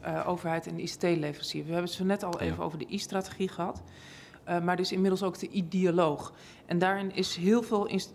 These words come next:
Speaker 1: eh, aandacht voor het instrument van de I C T-haalbaarheidstoets.
Speaker 2: Ja.
Speaker 1: Eh, toch wordt hier nog betrekkelijk weinig, eh, gebruik gemaakt door de overheid. Eh,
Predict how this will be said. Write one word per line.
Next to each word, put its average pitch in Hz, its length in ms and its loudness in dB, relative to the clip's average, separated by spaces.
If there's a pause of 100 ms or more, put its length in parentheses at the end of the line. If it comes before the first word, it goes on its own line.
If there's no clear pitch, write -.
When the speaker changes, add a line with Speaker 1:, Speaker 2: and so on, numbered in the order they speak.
(100)
Speaker 1:
eh, 170 260 -2 (100)
aandacht 185 460 2
voor 180 140 0
het - 160 -8
instrument 175 640 0
van 165 180 -2
de 170 120 -2
I 165 40 -4
C - 180 -8
T-haalbaarheidstoets. 160 1120 -2 (540)
Speaker 2:
Ja. - 80 -4
Speaker 1:
Eh, 165 60 -2 (460)
toch - 440 -2 (220)
wordt 240 260 0
hier 214 200 4
nog 175 340 0 (400)
betrekkelijk 185 500 -4
weinig, 196 640 0
eh, 165 200 -4
gebruik 190 540 0
gemaakt 160 400 -4
door 160 140 -2
de 170 120 -2
overheid. 151 680 -4
Eh, 190 80 -8